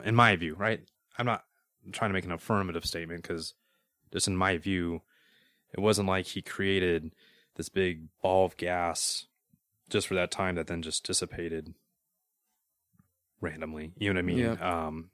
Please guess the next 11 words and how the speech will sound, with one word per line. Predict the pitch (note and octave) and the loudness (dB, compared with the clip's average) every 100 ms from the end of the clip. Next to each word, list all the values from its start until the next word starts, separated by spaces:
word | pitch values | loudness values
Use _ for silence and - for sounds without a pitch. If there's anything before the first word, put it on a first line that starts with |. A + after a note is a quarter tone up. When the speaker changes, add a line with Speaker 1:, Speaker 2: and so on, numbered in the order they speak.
| _ F#2+ | _ -6
Speaker 1:
I, | F2 | -2
I | F#2 | -4
think | - D3+ | 2 4
Speaker 2:
Which | D3 C#3+ | 4 2
is | B2+ - - | 0 -4 -4
Speaker 1:
from | A2+ | -2
the | G2 | 2
foundations | - G2 G2 G#2+ A#2+ A2 | 4 4 4 4 4 4
of | A2+ | 4
the | |
world, | A2 G#2 D#2 D#2 | 6 6 6 0